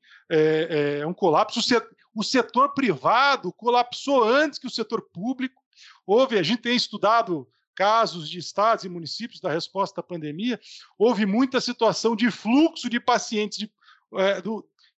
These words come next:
que tinham planos privados para o sus, porque o, o setor privado colapsou,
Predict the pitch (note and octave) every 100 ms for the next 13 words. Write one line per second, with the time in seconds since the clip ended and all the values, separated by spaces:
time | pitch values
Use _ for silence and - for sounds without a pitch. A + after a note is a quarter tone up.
0 | _ - F3 - C#4+ D4+ B3+ C4 - A3
1 | D#3+ A3+ A3+ - - C4 C#4+ A#3+ - G#3+
2 | C#4 D4 - G#3+ - G#3 F#3 D#3+ _ _
3 | - - G#3 A#3+ A#3 F#3 G#3 A3+ G#3+ A3
4 | G#3 G#3+ - - A#3